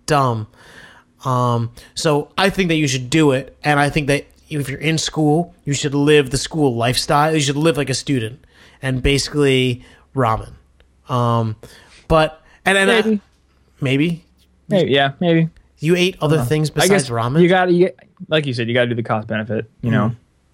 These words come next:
Speaker 2: 'Cause, like, you could take the same argument you're making right now and apply it to take private loans to go to school, bruh.
Speaker 1: Mm.
Speaker 2: You know, which I don't recommend. So, I don't know.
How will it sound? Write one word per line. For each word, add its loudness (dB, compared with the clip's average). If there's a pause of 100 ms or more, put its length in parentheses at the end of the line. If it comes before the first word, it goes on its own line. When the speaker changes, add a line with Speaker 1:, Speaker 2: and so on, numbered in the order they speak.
(140)
Speaker 2:
'Cause, 2
like, 2
you 6
could 4
take 0
the -4
same -2
argument 2
you're 2
making 2
right 2
now 2
and 0
apply 0
it -2
to 2 (340)
take 0
private 2
loans 4
to -2
go 4
to 4
school, 4
bruh. 2
Speaker 1:
Mm. -2 (260)
Speaker 2:
You -2
know, 4
which -2
I 2
don't 2
recommend. 0
So, 0 (760)
I 0
don't 2
know. 0